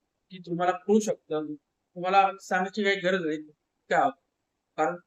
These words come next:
चार कडे बॉम्बाट होतो, बॉम्बाटा होतो ते वेगळा आणि लोक हसतात ते वेगळं. असं एक माणसाने केलेलं आहे, वय पन्नास आहे. आणि त्या माणसाने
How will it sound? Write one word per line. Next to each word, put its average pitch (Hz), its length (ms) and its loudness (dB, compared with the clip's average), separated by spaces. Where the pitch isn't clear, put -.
चार 175 200 6
कडे 175 220 0
बॉम्बाट 165 340 2
होतो, 147 280 -2
बॉम्बाटा 170 420 4
होतो 170 200 0
ते 170 220 -2
वेगळा 147 320 4
आणि 160 300 -2
लोक 170 220 0
हसतात - 420 -4
ते 165 60 -2
वेगळं. 143 340 -6
असं 190 240 -4
एक 185 140 -8
माणसाने 170 420 -4
केलेलं 147 300 -2
आहे, - 500 -12
वय 165 140 0
पन्नास 160 400 0
आहे. 143 260 -10
आणि 165 140 -4
त्या 196 140 2
माणसाने 170 500 -2